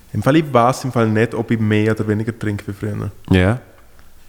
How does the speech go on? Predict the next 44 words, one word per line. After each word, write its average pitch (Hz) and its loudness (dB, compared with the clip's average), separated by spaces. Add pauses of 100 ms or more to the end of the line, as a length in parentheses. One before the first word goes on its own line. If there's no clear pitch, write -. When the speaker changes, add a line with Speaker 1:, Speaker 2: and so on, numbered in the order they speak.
(180)
Speaker 2:
Ich 139 4
merke, 214 2
ich - -10
trinke 156 2
weniger 117 4
Speaker 1:
Ja. 113 0
Speaker 2:
und 107 2
ich - -6
habe 120 0
wirklich 156 0
zum 139 -2
Teil 131 4
das 127 -4
Gefühl, 131 2
ich 123 -2
habe 120 0
durch - -6
das 113 2
ein 107 -4 (160)
bisschen 113 0
weniger 104 2
Spaß. - -6 (2500)
Speaker 1:
Ah, - -2
im 101 -2
Fall, 104 0 (280)
äh, 110 -2 (180)
also 107 -4
ich 113 2
hab 113 0 (800)
doch - 0
auch 113 -4
schon 117 -4
Phasen 120 -2
gehabt, 127 -4
jetzt 110 -2
die - -14
le-, 110 -4
die 107 -8
letz-, - -8 (160)
die 113 -8
letzten - -6
paar 107 -2
Jahre. 104 0 (520)
Und, 98 0